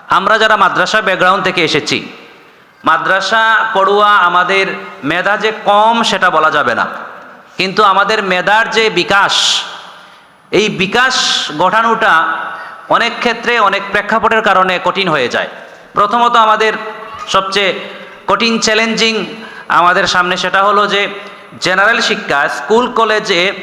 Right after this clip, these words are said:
সাবজেক্ট যদি হয় দশটা, তাহলে আপনি এই দশটার পাশাপাশি আরও সাত আটটা আছে আপনার অ্যারাবিক রিলেটেড। তখন দেখা যায় কি,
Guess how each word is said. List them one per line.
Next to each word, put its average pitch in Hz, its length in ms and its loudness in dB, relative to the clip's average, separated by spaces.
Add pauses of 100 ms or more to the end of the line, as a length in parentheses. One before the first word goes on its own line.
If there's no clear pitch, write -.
(480)
সাবজেক্ট 175 600 -2
যদি 196 240 0
হয় 196 180 4
দশটা, 156 540 0 (640)
তাহলে 175 200 0
আপনি 180 460 0
এই 220 360 2
দশটার 226 420 0
পাশাপাশি 226 580 0
আরও 208 240 2
সাত 208 240 0
আটটা 202 280 2
আছে 196 220 0
আপনার 185 220 0
অ্যারাবিক 165 420 0 (600)
রিলেটেড। 160 520 -2 (500)
তখন 220 240 0
দেখা 240 200 0
যায় 247 200 0
কি, 233 220 0